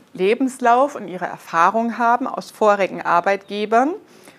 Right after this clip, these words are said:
und in dein Unternehmen dann Abgrenzungen, Kommunikation und Erwartungshaltung mit reingebracht werden, die überhaupt nicht dir entsprechen. Das heißt, jeder Mitarbeiter bringt eine Historie mit.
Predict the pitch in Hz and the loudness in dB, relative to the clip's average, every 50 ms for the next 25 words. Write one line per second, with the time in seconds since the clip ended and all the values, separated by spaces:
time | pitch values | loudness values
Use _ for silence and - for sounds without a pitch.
0 | _ _ - - 240 220 - - 208 196 190 175 196 202 269 349 415 403 - - | _ _ -2 -2 -2 0 0 -2 -4 -2 0 2 4 4 4 2 0 0 0 0
1 | 247 254 240 240 220 208 208 220 226 226 220 196 196 190 190 165 175 208 247 294 | 0 0 0 -2 -2 -2 -2 0 0 0 -2 -4 -4 0 2 2 2 2 0 -2
2 | 349 - - - - - - - - - _ _ _ _ _ _ - 208 233 - | -4 -6 -10 -16 -20 -20 -20 -20 -20 -20 _ _ _ _ _ _ 0 0 0 0
3 | - - - - 277 302 311 302 302 320 311 302 302 311 311 311 311 311 - - | -4 -4 0 0 2 2 2 0 -2 -2 -2 0 0 0 -2 -2 -4 -6 -4 -2
4 | 247 220 226 220 208 - 220 202 202 - - 247 254 262 240 - - 185 165 160 | -2 -2 -2 -4 -4 -4 -6 -6 -4 -4 -4 -2 -2 -2 -4 -6 -4 0 0 2
5 | 165 196 254 - 285 262 254 254 - 247 226 226 226 240 214 202 202 247 359 339 | 2 2 2 0 -2 -4 -4 -4 -2 0 0 0 0 -2 -4 0 2 2 2 2
6 | - 302 - 214 233 294 370 403 359 330 - - - 226 226 - - - 196 202 | 0 0 2 2 4 4 2 2 0 -2 -2 0 2 2 2 0 -2 -2 0 0
7 | 214 220 240 220 214 190 190 196 185 220 233 233 - _ - 214 202 - - _ | 0 0 -2 -4 -6 -6 -6 -4 -2 -2 -2 -2 -4 _ -14 -14 -14 -16 -18 _
8 | _ _ _ _ - 214 214 - 170 170 - - - - 320 - - - - - | _ _ _ _ -4 -2 -2 -2 -2 -4 -6 -6 -4 -4 -4 -4 -6 -10 -18 -18
9 | _ _ _ _ _ _ _ - - _ _ - 185 175 233 220 226 233 233 - | _ _ _ _ _ _ _ -20 -20 _ _ -10 -2 0 2 2 2 0 -2 -6
10 | _ - - - - 196 220 294 392 370 302 277 330 - 359 320 262 233 226 220 | _ -20 -20 -12 -4 -2 0 2 2 2 2 0 0 0 0 2 4 4 2 2
11 | 220 214 - 247 233 - 233 233 214 240 233 - - - 302 359 415 403 330 269 | 0 -2 -4 -6 -6 -4 -4 -4 -2 -4 -4 -4 -2 2 2 4 4 4 2 2
12 | 214 190 190 180 196 311 - - - - | 0 -2 -2 -4 -6 -6 -8 -10 -16 -20